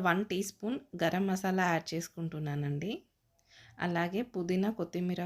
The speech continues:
కూడా యాడ్ చేసుకుంటున్నా ఇప్పుడే. దీన్ని ఇంకోసారి బాగా కలుపుకుందాం.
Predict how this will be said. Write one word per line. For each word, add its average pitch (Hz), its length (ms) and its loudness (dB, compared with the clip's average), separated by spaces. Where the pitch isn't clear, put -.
కూడా 175 180 -2
యాడ్ 156 200 -2
చేసుకుంటున్నా 160 640 -4
ఇప్పుడే. 151 300 -8
దీన్ని 190 300 2
ఇంకోసారి 190 460 0
బాగా 170 200 2
కలుపుకుందాం. 165 600 -2